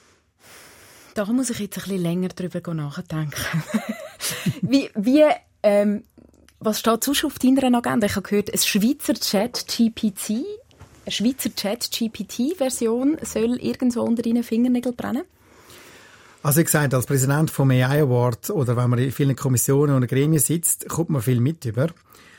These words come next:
Speaker 2: Und darum weiss ich über ganz viele interessante Initiativen, wo ich irgendwie mal am Rand involviert bin, mal ein bisschen mehr im Zentrum involviert bin. Aber dass wir das ganze G P T, da die Chat-G P T-Technologie müssen in der Schweiz unbedingt auch haben, ist wie klar.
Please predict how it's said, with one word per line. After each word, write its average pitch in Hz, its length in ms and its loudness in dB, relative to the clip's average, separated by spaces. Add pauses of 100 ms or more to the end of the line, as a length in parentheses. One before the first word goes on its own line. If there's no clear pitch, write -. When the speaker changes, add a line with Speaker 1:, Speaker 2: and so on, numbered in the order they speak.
(200)
Speaker 2:
Und 123 220 0
darum 131 160 4
weiss 131 340 0
ich - 100 -2
über 117 140 0
ganz 139 320 0
viele 170 320 2
interessante 151 640 0
Initiativen, 147 640 2
wo 123 60 2
ich 123 160 2
irgendwie 127 260 2
mal 120 140 2
am 117 80 0
Rand 196 260 4
involviert 160 400 4
bin, 135 140 2
mal 123 80 4
ein 120 60 2
bisschen 123 200 0
mehr 139 400 0
im 135 160 -4
Zentrum 165 300 0
involviert 151 320 0
bin. 160 240 0 (680)
Aber 143 220 2
dass 151 200 2
wir 165 80 6
das 151 200 2
ganze 190 420 0
G 196 320 0
P 202 140 -6
T, 131 260 -2
da 123 140 2
die 120 160 -6
Chat-G 151 400 -2
P 151 60 -2
T-Technologie 131 520 -2
müssen 123 160 4
in 117 80 0
der 113 80 -8
Schweiz 120 340 -4
unbedingt 139 640 4
auch 127 220 0
haben, 127 240 0 (400)
ist - 160 -6
wie 127 80 -2
klar. - 380 -6